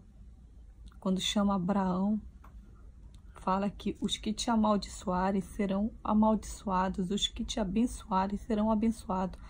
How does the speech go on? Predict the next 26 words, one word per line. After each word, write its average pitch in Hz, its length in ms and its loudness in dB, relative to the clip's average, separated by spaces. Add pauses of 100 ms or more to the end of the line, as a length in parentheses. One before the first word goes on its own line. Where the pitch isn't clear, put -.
(400)
Mas 208 160 4
também 202 280 2
a 220 40 4
gente 214 240 2
tem 214 120 2
que - 100 -2
ver 202 140 2
se - 160 -2
a 190 80 4
gente 254 360 2
abençoar, 226 600 0
a 240 60 -2
gente 220 340 0
vai 226 120 4
ser - 220 -4
abençoado. 233 640 2
E 214 60 -2
se - 100 0
a 214 40 4
gente 226 260 2
amaldiçoar, 196 640 2
a - 20 -2
gente 208 240 -4
vai 214 180 2
ser - 340 0
amaldiçoado. 220 760 0